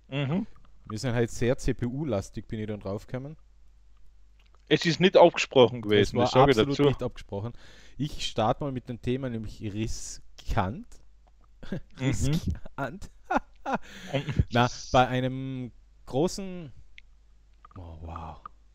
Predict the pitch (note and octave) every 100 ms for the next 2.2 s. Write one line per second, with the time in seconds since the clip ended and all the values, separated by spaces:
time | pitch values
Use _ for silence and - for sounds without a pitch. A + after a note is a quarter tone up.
0 | - - - - - - - - C3+ -
1 | - - - _ - _ - _ _ -
2 | A2 C#3